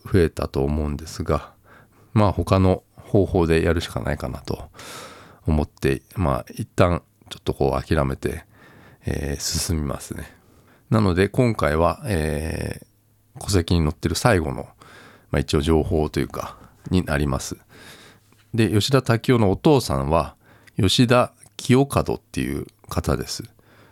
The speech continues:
まあ、清廉、清廉潔白の清廉で、吉田清門となります。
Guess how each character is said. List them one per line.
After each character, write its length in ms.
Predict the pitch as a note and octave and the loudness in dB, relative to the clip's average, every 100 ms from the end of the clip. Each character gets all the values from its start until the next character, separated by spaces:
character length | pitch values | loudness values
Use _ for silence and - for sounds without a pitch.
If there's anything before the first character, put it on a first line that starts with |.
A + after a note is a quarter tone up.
| _ | _
ま 120 | G2 | -4
あ、 20 | |
清 320 | - E3 D#3+ G2+ | 0 4 4 4
廉、 180 | A#1 | -2
清 340 | - - B2 B2+ | -8 -2 2 4
廉 200 | B2+ A#2+ | 4 4
潔 180 | A#2+ - | 0 0
白 180 | A2+ G2+ | 0 2
の 120 | G2 | 2
清 200 | G2 B2 | 4 2
廉 220 | F2 C2 | 2 -2
で、 180 | - - - | -6 -10 -8
吉 240 | - - | -8 -2
田 160 | C#2+ C2 | -2 -2
清 280 | - G2+ F#2+ | 2 2 4
門 280 | - D#2+ | 0 0
と 240 | D2 - - | -2 -4 -6
な 80 | B1+ | -6
り 80 | |
ま 120 | C#2+ - | -8 -12
す。 220 | - | -16